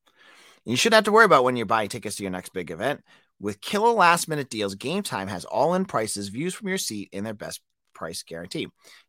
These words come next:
takes the guesswork out of buying tickets. Now, I've been looking to see if I could get tickets to, um, Christmas Pops. You know who has it? Game Time.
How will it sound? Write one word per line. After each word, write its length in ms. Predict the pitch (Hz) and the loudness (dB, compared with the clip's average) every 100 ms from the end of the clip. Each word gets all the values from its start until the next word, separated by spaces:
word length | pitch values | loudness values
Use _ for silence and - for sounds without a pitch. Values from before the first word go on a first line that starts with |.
| - | -8
takes 180 | 170 151 | -6 -6
the 60 | |
guesswork 520 | 98 143 156 180 175 - | 0 0 2 0 0 0
out 160 | 95 107 | -4 -4
of 180 | 95 | -6
buying 360 | - 78 82 80 | -8 -10 -10 -14
tickets. 500 | - 160 - - - - _ - - _ - | -8 -8 -8 -10 -12 -12 _ -20 -20 _ -4
Now, 300 | 120 117 107 _ _ _ _ - | 2 2 0 _ _ _ _ 4
I've 220 | 143 180 | 8 8
been 140 | 160 143 | 6 2
looking 300 | 143 135 120 | 0 -2 -4
to 60 | |
see 200 | - 131 | -4 -4
if 100 | 110 | -2
I 160 | 104 127 | 0 0
could 140 | 127 | -2
get 200 | 113 107 | -6 -8
tickets 520 | - 123 107 110 - - | -6 -8 -6 -6 -8 -10
to, 200 | 113 95 - _ | -8 -8 -12 _
um, 460 | 80 90 78 71 69 _ - - _ - | -6 -6 -6 -12 -18 _ -20 -20 _ -8
Christmas 360 | 160 - 147 120 - - | -4 -2 -2 -4 -6 -2
Pops. 500 | 143 147 - - - _ _ _ _ _ _ _ | 4 4 4 -4 -8 _ _ _ _ _ _ _
You 80 | 85 | -10
know 60 | 101 | -2
who 100 | 117 | 4
has 200 | 147 160 | 6 6
it? 140 | 180 - _ | 0 -6 _
Game 200 | - 85 | -18 -16
Time. 300 | - - - | -18 -20 -20